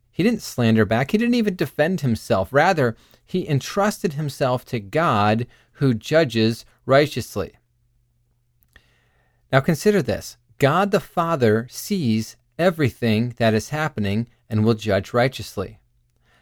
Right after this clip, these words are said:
especially in the case of Christians who both have the indwelling Holy Spirit to prick and activate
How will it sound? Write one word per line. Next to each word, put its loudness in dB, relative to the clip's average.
especially 0
in 4
the 2
case -2
of 0
Christians -6
who 6
both 2
have 0
the 0
indwelling 2
Holy 0
Spirit 0
to 0
prick -4
and 2
activate 0